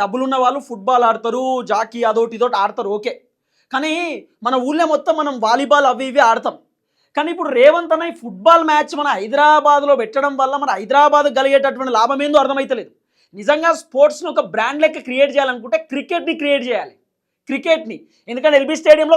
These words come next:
క్రికెట్ ఆడతారు, ఇక క్రికెట్ స్టేడియాన్ని ఫుట్బాల్ లెక్క తీర్చిదిద్దే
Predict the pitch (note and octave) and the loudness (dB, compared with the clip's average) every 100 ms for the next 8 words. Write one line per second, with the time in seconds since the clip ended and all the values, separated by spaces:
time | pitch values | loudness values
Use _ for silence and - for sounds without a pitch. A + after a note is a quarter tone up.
0 | D#4+ B3+ D4+ D#4 C#4+ B3 E3 _ _ _ | 0 0 4 4 2 -2 -8 _ _ _
1 | _ _ - B3+ - _ G#3+ D4 D#4 D#4 | _ _ -2 -2 -4 _ -2 4 4 4
2 | D4+ D#4 E4 E4+ C4+ A3 D4+ D4 E4+ C#4 | 0 0 -4 -8 -4 0 2 2 -2 -6
3 | C#4 C#4+ D4 D4+ | -6 -4 -2 0